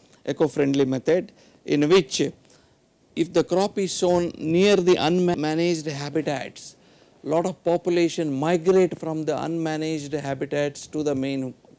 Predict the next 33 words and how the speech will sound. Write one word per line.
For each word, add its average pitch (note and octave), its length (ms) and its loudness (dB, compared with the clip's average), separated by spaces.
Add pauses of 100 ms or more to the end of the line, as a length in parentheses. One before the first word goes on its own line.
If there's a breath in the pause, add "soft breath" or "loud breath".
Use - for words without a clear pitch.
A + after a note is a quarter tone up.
crop. B2 380 -6 (380 soft breath)
Thereby, D3 460 2
there C3 160 -2
will C3 180 0
be C3 180 -4
increase C3 480 -4
in A#2+ 160 -6
the B2+ 240 -4
incidence. A2 800 -8 (1200)
The A#2 120 -6
next G3+ 320 -4
eco-friendly D#3 640 -2
method D3 480 -4 (160)
or C#3 140 -4
the C3 140 -4
good C#3+ 220 -2
old D#3+ 220 4
method C#3 360 0
is C#3+ 240 -2 (320 soft breath)
crop B2 300 -10
rotation. - 720 -4 (680 loud breath)
Crop F#3+ 300 -2
rotation E3+ 800 2
not E3+ 240 2
only, F#3+ 600 2 (500)
uh, D3+ 240 -2
creates F#3 420 4
a C#3+ 60 0
discontinuity F#3+ 960 2
in F3 100 2
the E3 100 4
life C#3+ 260 4
cycle, D3 500 -2